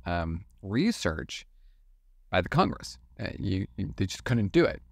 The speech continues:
It wasn't allowed. So they couldn't see the effects or ramifications. So we're just, again, getting into a period of time in which I believe that's now possible,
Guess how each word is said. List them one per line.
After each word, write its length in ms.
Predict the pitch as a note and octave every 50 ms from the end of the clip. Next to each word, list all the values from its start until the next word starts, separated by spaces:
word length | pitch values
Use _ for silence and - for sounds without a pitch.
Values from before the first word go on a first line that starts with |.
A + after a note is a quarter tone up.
| - - - -
It 80 | F2+
wasn't 300 | F#2 G#2 A2 G#2+ - -
allowed. 520 | G#2 F#2 F2+ G2+ A2 G#2 - D#2 - - - - _ - - - _ _ _ _ - - - - - - - - - - - - - - - - - - - - - - - - - _ _ - - - - - - - - - -
So 160 | - - - A2+
they 120 | G#2+ G2+
couldn't 360 | - - - D#3 F3+ F3 C#3
see 440 | - - - - F#2+ F2+ E2+ E2 E2 - - - - - -
the 120 | - A2+
effects 440 | G2 - - - F#2+ F2 - - -
or 60 | G2+
ramifications. 800 | F#2+ F2+ F2+ F2+ F2 - - F#2+ - - F#2 E2 - - E2 -
So 200 | - - G#2+ G#2 - _ _ _ _ _ - -
we're 120 | B2 A#2
just, 600 | A2 - - C3+ B2 A#2+ E3 - - - - - - - - _ _ - - _ - -
again, 680 | A2+ A2 G#2+ G#2+ G2+ G#2+ G#2+ B2 C3+ C#3+ C#3+ C3+ A#2+
getting 260 | G#2+ A2 G#2+ G#2 G#2
into 280 | G2+ F#2+ F#2 F#2 G#2 F#2
a 60 | F2
period 300 | - - A2 G#2 G2 F#2
of 120 | F2+ -
time 460 | - - D3+ D3+ D3 B2 G#2 G2+ G2 - - - - - - - - - - - - -
in 140 | - G2 G2
which 160 | F#2+ F#2 -
I 80 | G2
believe 560 | F2+ F2 F#2 F#2+ F#2+ G2 A#2 D3 G#2 G#3+ E3+ A#2+
that's 240 | A#2 A#2+ - -
now 240 | B2 A2+ A#2+ B2 B2
possible, 680 | A2+ - - G2+ G2 G2+ G#2+ - B2+ B2+ D#3+ F3+ G3+ G#3+